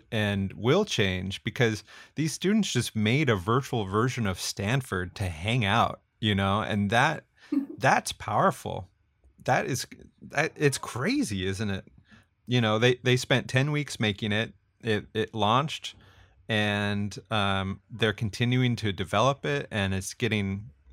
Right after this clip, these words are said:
Speaker 1: growing popularity. I think definitely over two thousand people have, uh, created accounts.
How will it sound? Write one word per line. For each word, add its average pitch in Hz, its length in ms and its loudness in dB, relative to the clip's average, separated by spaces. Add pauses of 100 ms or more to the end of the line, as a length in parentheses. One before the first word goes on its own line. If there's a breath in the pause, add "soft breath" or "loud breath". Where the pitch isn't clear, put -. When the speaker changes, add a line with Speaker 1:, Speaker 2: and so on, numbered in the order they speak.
Speaker 1:
growing 117 540 2
popularity. 123 720 2
I - 20 2
think 98 240 -2 (540)
definitely 117 580 0 (180)
over 104 500 0
two 117 140 -4
thousand 101 400 0
people 117 420 -6
have, 98 300 -6 (220)
uh, 95 400 -2
created 101 380 -4
accounts. - 560 -8